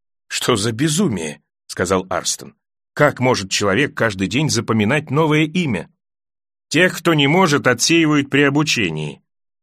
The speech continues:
Как и тех, кто не может весь день бежать с полной выкладкой, взбираться на горы тёмной ночью, пройти по горячим углям или убить младенца». При этих словах у Дэнни дрогнули губы.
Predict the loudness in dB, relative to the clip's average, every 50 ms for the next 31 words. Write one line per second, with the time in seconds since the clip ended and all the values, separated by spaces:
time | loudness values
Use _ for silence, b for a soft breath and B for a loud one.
0 | _ 0 2 2 4 4 2 0 0 2 0 0 0 -2 -6 -10 -4 0 0 2
1 | 2 4 2 2 2 2 0 2 0 0 2 2 2 2 2 2 2 2 2 2
2 | 2 2 -2 0 0 2 2 2 2 2 2 0 0 0 0 -2 -2 0 0 0
3 | 0 0 -2 b b b b b _ _ _ -8 -4 0 2 4 4 4 2 0
4 | 0 0 2 2 2 2 2 2 2 0 0 2 0 0 0 2 2 0 0 0
5 | 2 2 2 2 2 B B B B B _ _ _ _ 2 2 4 4 2 0
6 | -2 0 0 2 4 4 4 4 2 2 0 -2 -2 -2 -2 0 2 2 4 4
7 | 4 4 2 0 -2 -6 -4 0 2 4 4 4 4 2 0 -2 -2 0 2 2
8 | 2 2 2 0 0 0 0 0 0 -2 -2 -6 _ _ _ _ _ _ _ _
9 | _ _ _ _ _ _ _ _ _ _ _ _ -2 -2 0 0 0 -2 -4 -2
10 | 0 0 2 2 0 0 -2 -2 0 2 2 2 0 0 0 0 0 0 0 -2
11 | -2 -2 -2 -4 -4 -6 -8 -8 -8 -12 -16 -18 -18